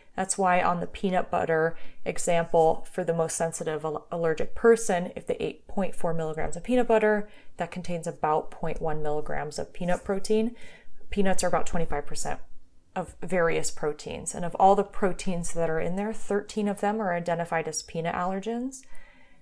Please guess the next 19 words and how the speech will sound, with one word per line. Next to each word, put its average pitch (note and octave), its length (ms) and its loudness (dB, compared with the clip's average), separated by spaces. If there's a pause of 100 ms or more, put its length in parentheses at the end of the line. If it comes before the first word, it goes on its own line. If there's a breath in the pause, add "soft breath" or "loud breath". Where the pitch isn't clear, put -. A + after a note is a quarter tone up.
(140 soft breath)
And G3 280 2
so F#3+ 200 6
if F#3 120 0
you F#3 80 0
take G#3 280 6
a G#3 40 8
peanut G3 500 6
and F3 140 0
you F3 140 -6 (140)
cold F#3 320 2
press - 360 -4
it A#3+ 300 0
to F#3+ 140 -4
get - 180 0
all E3+ 160 2
of D#3+ 100 -2
the E3 120 0
oil E3+ 300 2
out, C4 380 0